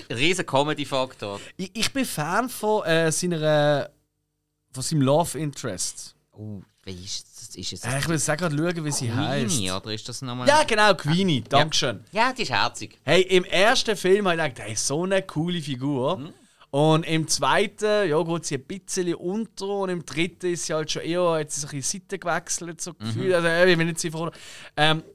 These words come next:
Speaker 2: aber ein bisschen schade, sie sieht man ein bisschen weniger, weil für mich ist das eigentlich, gerade im ersten Film, ist das einer der Highlights gewesen. Ich habe sie mega cool
Speaker 1: Mhm.
Speaker 2: gefunden. Und der Eddie Redmayne,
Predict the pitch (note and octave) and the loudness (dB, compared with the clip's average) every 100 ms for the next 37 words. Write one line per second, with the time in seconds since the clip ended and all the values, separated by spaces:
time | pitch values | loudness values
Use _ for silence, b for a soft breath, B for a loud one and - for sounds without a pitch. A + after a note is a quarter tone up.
0 | _ C#3 D3+ D3 D3 D3 B2 C#3 C3+ C#3 | _ 4 4 4 4 2 0 -2 2 6
1 | D#3+ F3+ - D3+ E3 D#3+ C#3+ C3 C3+ E3+ | 6 4 0 -4 -4 -4 -4 0 2 2
2 | F#3+ F#3 E3+ D3+ C#3+ C#3 D3+ F#3 F3+ D#3 | 0 0 4 4 2 0 0 2 0 0
3 | C#3 C3+ D#3 D#3+ C3 D3+ - E3+ D3+ - | 0 0 0 0 0 0 -2 -4 -6 -6
4 | A#2 C3+ C3 A2 G#2+ B2 B2 B2 A2 A#2 | -6 -6 -6 -4 -4 -4 -4 -4 -6 -4
5 | C3+ B2+ C3+ A#2 A#2 A#2+ A2+ G#2+ B2 D#3 | -2 0 0 -2 -4 -6 -6 -4 -4 -6
6 | F2+ G2 B B B B B C#3+ D3+ E3 | -12 -14 B B B B B 2 4 4
7 | D#3 C#3+ C3+ - - D#3+ F3 D3 D3+ D#3+ | 2 0 -2 -10 -2 2 6 6 4 0
8 | D#3 D#3 | 0 0